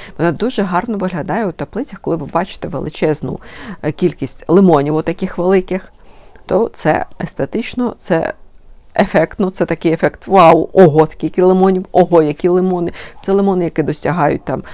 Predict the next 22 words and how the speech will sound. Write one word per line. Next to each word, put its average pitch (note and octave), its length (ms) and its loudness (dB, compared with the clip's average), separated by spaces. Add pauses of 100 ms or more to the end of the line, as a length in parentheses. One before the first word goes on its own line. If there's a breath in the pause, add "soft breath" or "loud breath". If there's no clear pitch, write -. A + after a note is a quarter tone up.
(140)
розміру D#3 600 -2 (300)
до E3+ 260 -4
кілограма, D#3 580 -4
можуть D3 420 -8
навіть C#3+ 440 -8
і - 80 -4
більше C#3 380 -10
досягнути. F#3+ 600 -6 (880)
Ну, D#3+ 180 -6
тобто, - 320 -10
і E3+ 60 -4
все. - 260 -10 (600 loud breath)
На D#3+ 80 -6
цьому F#3+ 500 0
вся - 340 -2
його, D#3+ 760 2
е, - 280 -6
достопримічательність, D#3+ 1120 -2 (380 loud breath)
е, D3+ 100 0
закінчується. D3 800 -8 (560 loud breath)
І C#4 140 0
ще F3+ 420 -2